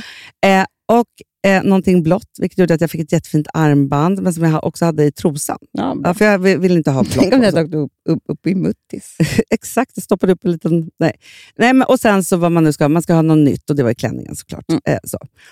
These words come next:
Speaker 2: Men så det hade de mysigt och små, som inpackade små presenter. Ja, men det var så här,
Speaker 1: Mm.
Speaker 2: ja, men de gjorde så mysigt. Och sen så precis, eh, när vi var klara och hade klätt på oss, då drack vi ett glas champagne.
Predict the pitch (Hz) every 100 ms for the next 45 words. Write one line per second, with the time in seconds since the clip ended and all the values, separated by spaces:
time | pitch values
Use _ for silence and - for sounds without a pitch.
0 | _ _ _ 233 277 262 240 294 277 254
1 | 247 247 233 220 196 208 202 214 - 214
2 | 208 196 214 202 - 190 185 175 185 185
3 | - 175 220 262 285 247 160 - 190 185
4 | 254 285 - _ _ _ 254 240 208 -
5 | 151 - - 285 294 311 302 - 240 247
6 | - 180 170 - - - 180 165 190 170
7 | 151 147 165 139 131 143 147 - 147 -
8 | - _ _ _ _ _ 247 247 180 143
9 | - 170 160 143 - - 127 156 170 170